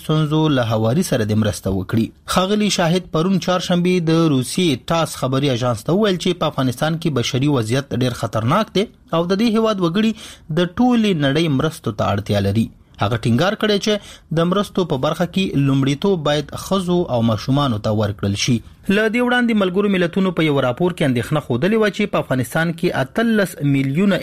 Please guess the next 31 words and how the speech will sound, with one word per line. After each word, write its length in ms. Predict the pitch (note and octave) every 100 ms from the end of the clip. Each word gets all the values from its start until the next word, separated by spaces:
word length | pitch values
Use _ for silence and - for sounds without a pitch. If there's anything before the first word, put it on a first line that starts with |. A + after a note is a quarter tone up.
| B2+
انسانان 500 | A#2+ B2+ C3+ D#3 D#3 C#3 B2
لومړنیو 500 | B2+ C3 C#3 F#3 F3+ -
خوراکي 360 | A#2+ A#2 D#3+ C#3+
توکو 260 | E3+ E3 B2
ته 180 | B2 - A2+
لاسرسی 420 | A2 A#2 G#2+ D#3 F#3+
نه 60 | A#3
لري 200 | G3+ B3 - - - E3
او 40 | F#3 F3+ F#3+
تر 140 | F3+ G3
دوه 120 | A3
زره 140 | G#3 F#3
دوه 140 | D#3+ C#3
ویشتم 280 | - F3+ E3
میلادي 300 | C3 B2 A#2+
کال 200 | F#3 F#3+ F3
به 80 | G#3 - -
اووه 260 | D3 A3+ C4
نوي 180 | F#3 D3
سلنه 340 | C#3+ D3 D#3 B2+
افغانان 360 | A#2+ C3 D#3 E3
د 140 | D#3+
بېوزلۍ 420 | B2 A2 G#2 C#3+ C#3+
ټیټې 240 | - F3 -
کچې 180 | B2 G#2+ A2
ته 20 | G#2
ورسیږي. 500 | G2+ - G2 G#2+ A2+ - - -
دغه 180 | G3 - A3
شان 160 | A3
د 160 | G#3 F#3+
نړیوال 420 | D#3+ D#3 F3 D#3+